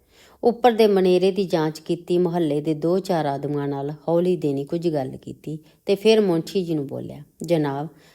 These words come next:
ਕਸਮ ਖੁਦਾ ਦੀ, ਇਹ ਕਿਸੇ ਬਾਹਰ ਦੇ ਆਦਮੀ ਦਾ ਕੰਮ ਨਹੀਂ। ਖੁਦਾ ਦੀ ਕਸਮ,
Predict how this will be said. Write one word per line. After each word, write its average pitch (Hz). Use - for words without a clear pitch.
ਕਸਮ 214
ਖੁਦਾ 151
ਦੀ, 139
ਇਹ 240
ਕਿਸੇ 226
ਬਾਹਰ 180
ਦੇ 190
ਆਦਮੀ 143
ਦਾ 139
ਕੰਮ 135
ਨਹੀਂ। 151
ਖੁਦਾ 147
ਦੀ 135
ਕਸਮ, 147